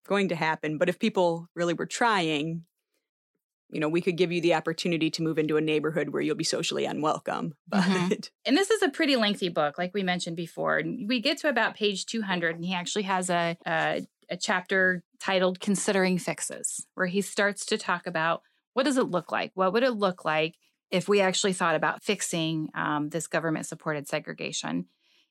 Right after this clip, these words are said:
Speaker 2: And in one paragraph, he says, "I hesitate to offer suggestions about desegregation policies and remedies because imprecise and incomplete though they may be, remedies are inconceivable as long as citizens, whatever their political views,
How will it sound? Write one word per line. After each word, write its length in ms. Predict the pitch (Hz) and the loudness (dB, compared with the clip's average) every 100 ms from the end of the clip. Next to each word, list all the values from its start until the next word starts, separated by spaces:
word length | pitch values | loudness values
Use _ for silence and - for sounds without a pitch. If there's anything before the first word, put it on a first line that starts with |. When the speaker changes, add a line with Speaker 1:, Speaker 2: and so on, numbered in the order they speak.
| _ | _
Speaker 2:
And 520 | - 185 180 175 175 165 | -2 2 2 2 2 0
in 240 | 175 196 | -2 0
one 180 | 196 196 | 2 2
paragraph, 580 | 208 190 190 180 175 - | 2 0 0 0 0 0
he 120 | 190 | -2
says, 440 | - 185 170 175 | 0 0 2 0
"I 60 | 175 | 0
hesitate 540 | 196 262 262 285 285 | 0 2 0 0 0
to 80 | 233 | 2
offer 300 | 190 196 196 | 4 2 2
suggestions 680 | 190 180 180 175 165 196 180 | -2 -4 -2 -2 0 0 0
about 300 | 180 170 170 | 0 0 0
desegregation 800 | 190 185 - 190 180 170 160 - | 0 0 0 -2 -2 -2 0 -2
policies 520 | 175 165 165 160 170 170 | -2 0 0 0 -2 -2
and 100 | 165 | 0
remedies 420 | 156 156 151 156 | 0 0 -2 -4
because 380 | 170 - 175 - | -8 -2 -2 0
imprecise 760 | 226 247 262 226 185 175 180 - _ _ _ - | 2 2 0 0 0 0 -2 -8 _ _ _ -2
and 100 | 196 | 0
incomplete 800 | - 220 240 226 - 190 185 - | 2 2 4 2 2 2 2 0
though 180 | 180 170 | 0 4
they 140 | 175 | 4
may 160 | 170 170 | 4 2
be, 240 | 180 160 | 0 0
remedies 540 | 165 190 214 214 202 | 2 2 4 4 4
are 100 | 185 175 | 2 2
inconceivable 920 | - 254 254 233 226 196 185 170 170 | 4 4 6 4 4 2 4 4 4
as 120 | 165 | 4
long 220 | 180 175 | 2 0
as 100 | 160 | -2
citizens, 560 | - 240 185 - 165 165 | -2 0 0 0 -2 0
whatever 340 | 180 180 202 | 2 2 2
their 160 | 214 208 | 2 0
political 500 | - 196 196 185 170 | 0 0 2 0 -2
views, 520 | 170 160 156 156 - | -2 -2 -2 -4 -8